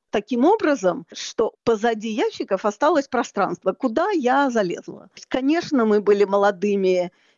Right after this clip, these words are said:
и, с одной стороны, очень здоровыми и гибкими, с другой стороны, мы были молодыми, очень самонадеянными, глупыми и недальновидными. И я абсолютно не представляла себе, какой кошмар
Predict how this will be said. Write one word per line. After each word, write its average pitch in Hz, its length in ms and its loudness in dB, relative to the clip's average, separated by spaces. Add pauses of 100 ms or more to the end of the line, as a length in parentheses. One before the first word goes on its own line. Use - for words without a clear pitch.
(100)
и, 214 60 0
с - 80 -2
одной 208 280 0
стороны, 190 480 0
очень 175 640 0
здоровыми 170 840 -2
и - 160 -6
гибкими, 196 600 0
с - 40 -6
другой 226 280 2
стороны, 247 280 0
мы 202 120 2
были 196 240 0
молодыми, 202 560 2
очень 214 440 0
самонадеянными, 226 1200 2
глупыми 220 880 2
и - 120 0
недальновидными. 208 1120 0 (140)
И - 80 2
я 240 200 2
абсолютно 262 800 -2
не 175 120 -4
представляла 190 640 0
себе, 247 280 0
какой 240 380 0
кошмар 233 600 0